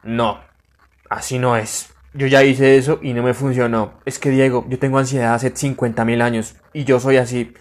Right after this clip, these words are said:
y ya he probado todo, ya he ido a psicólogos, no sé qué, no sé qué". Bueno, es porque sigues creyendo en todo lo que piensas. De cierta manera, soltar esa, esa identificación con los pensamientos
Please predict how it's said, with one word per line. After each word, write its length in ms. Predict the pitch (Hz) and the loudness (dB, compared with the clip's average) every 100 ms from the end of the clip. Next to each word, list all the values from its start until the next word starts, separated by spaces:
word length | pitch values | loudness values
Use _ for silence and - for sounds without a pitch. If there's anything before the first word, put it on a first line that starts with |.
| _ - - | _ -20 -10
y 80 | 127 | -2
ya 120 | 127 | 0
he 20 | |
probado 460 | 127 127 127 123 120 | 4 6 6 4 2
todo, 320 | 131 117 - - - | 2 0 -4 -18 -4
ya 80 | 131 | 0
he 40 | |
ido 80 | 131 | 0
a 20 | |
psicólogos, 600 | 131 117 131 131 110 - - - | -2 0 4 4 2 -6 -18 -6
no 100 | 135 | -2
sé 140 | 135 | 0
qué, 280 | 135 135 - - - | 2 -2 -2 -18 -8
no 140 | 139 | -2
sé 140 | 135 135 | -2 -2
qué". 300 | 139 113 _ _ - | -4 -6 _ _ -4
Bueno, 360 | 143 143 127 - - | 2 2 2 -6 -14
es 100 | 147 | -6
porque 240 | 170 165 | -4 -4
sigues 300 | 143 151 165 | -4 -2 -2
creyendo 380 | - 147 135 131 | -2 -2 0 -2
en 60 | 131 | 0
todo 160 | 139 | 2
lo 80 | 143 | 2
que 120 | 123 | -4
piensas. 460 | - 147 117 156 _ _ _ _ _ | -4 -6 -6 -16 _ _ _ _ _
De 100 | 135 | -6
cierta 280 | 135 139 151 | -4 -2 0
manera, 480 | 156 143 120 120 _ | -2 -2 -4 -6 _
soltar 540 | - 147 127 123 151 180 | -8 -2 -2 2 2 2
esa, 360 | 185 196 175 | 0 -2 -4
esa 180 | 160 175 | -6 -4
identificación 600 | 185 185 165 156 139 131 | -4 -4 -4 -4 -4 -4
con 120 | 139 | -4
los 100 | 143 | -4
pensamientos 720 | - 147 135 123 117 147 156 | -4 -4 -4 -6 -6 -8 -10